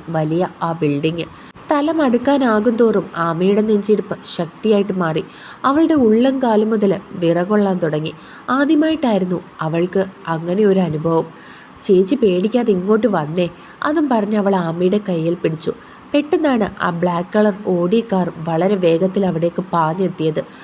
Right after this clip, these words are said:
അതിൻ്റെ സൗണ്ട് കേട്ടതും ഇരുവരും തിരിഞ്ഞ് അവിടേക്ക് നോക്കി.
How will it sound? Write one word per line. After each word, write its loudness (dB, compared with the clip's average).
അതിൻ്റെ 0
സൗണ്ട് 0
കേട്ടതും 0
ഇരുവരും 2
തിരിഞ്ഞ് 0
അവിടേക്ക് -2
നോക്കി. -4